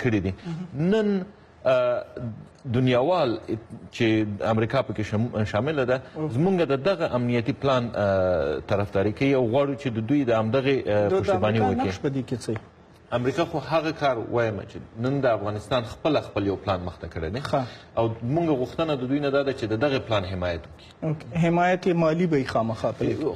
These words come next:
Speaker 1: خو هغه تکتیکي مسایل یې چې څه د افغانستان تجهیزات ته ضرورت دی، هوایي
Speaker 2: او.
Speaker 1: ځواک نه پیاوړ-، پیاوړی کول دي، دغه ټول پکې شامل دي.
Speaker 2: صحیح.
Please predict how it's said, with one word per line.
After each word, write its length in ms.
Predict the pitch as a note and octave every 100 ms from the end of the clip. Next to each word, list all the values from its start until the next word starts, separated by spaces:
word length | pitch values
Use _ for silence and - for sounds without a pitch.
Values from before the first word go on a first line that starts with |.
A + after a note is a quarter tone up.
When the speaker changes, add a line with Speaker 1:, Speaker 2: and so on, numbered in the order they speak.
| -
Speaker 1:
خو 160 | F#3 -
هغه 200 | D3 D3
تکتیکي 460 | D3+ D3+ - D#3+ G3+
مسایل 500 | F3 D3+ D3+ D3+ D3+
یې 140 | C#3+
چې 80 | C3 C3+
څه 40 |
د 80 | C3+
افغانستان 600 | B2+ A2 A2+ A2+ C#3 B2
تجهیزات 640 | A2+ F#2+ A2 G#2 A2+ A2
ته 80 | A2
ضرورت 380 | G2 G2 G#2 F2+
دی، 140 | G#2+
هوایي 260 | G2+ G2+ A2
Speaker 2:
او. 80 | G2
Speaker 1:
ځواک 240 | G#2 G#2 -
نه 320 | G#2 G2 G2+ G2
پیاوړ-، 280 | G#2 G2+ G#2 -
پیاوړی 340 | G2+ G2+ G2
کول 260 | G#2+ G#2 G2+
دي، 140 | G2+ G2+ - -
دغه 200 | C#3 C#3 C#3
ټول 180 | E3 D#3 D3+
پکې 160 | B2
شامل 420 | G#2+ - G#2+ B2+ G2
دي. 160 | A2 A#2+
Speaker 2:
صحیح. 320 | - A#2+